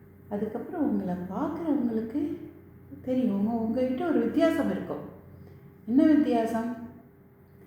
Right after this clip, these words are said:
உங்களோட ஆரா, உங்களோட ஒளி, உங்களுடைய சக்தி ரொம்ப அதிகமாயிடும். உங்களுக்கு ஒரு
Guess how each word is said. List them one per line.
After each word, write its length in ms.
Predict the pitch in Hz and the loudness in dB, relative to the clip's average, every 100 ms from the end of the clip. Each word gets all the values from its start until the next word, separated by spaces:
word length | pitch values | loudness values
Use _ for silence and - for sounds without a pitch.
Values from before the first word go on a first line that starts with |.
| - - - | -20 -20 -10
உங்களோட 720 | 233 233 226 208 202 202 202 | -4 0 2 2 2 0 -2
ஆரா, 600 | - 196 196 190 175 175 | -6 -4 -2 -2 -2 0
உங்களோட 600 | 180 185 185 180 175 175 | 0 0 0 0 -2 -2
ஒளி, 540 | 180 208 226 185 - - - - - - - | 0 0 0 -2 -4 -8 -14 -20 -20 -20 -10
உங்களுடைய 680 | 254 285 285 220 196 180 170 | 8 8 8 4 0 -2 -4
சக்தி 880 | 170 208 240 - - 202 202 - - - - - - - - - - - | -4 -6 -6 -10 -8 -6 -4 -6 -10 -14 -18 -20 -20 -20 -20 -20 -20 -10
ரொம்ப 420 | 196 208 220 294 - - - | 0 2 2 0 -2 -6 -8
அதிகமாயிடும். 840 | 180 185 190 185 180 175 147 - - - | -4 -4 -2 0 0 0 -2 -8 -14 -12
உங்களுக்கு 680 | 202 208 226 214 190 - 254 | -2 0 2 0 -2 -4 -2
ஒரு 460 | 214 202 294 - | 0 0 0 -4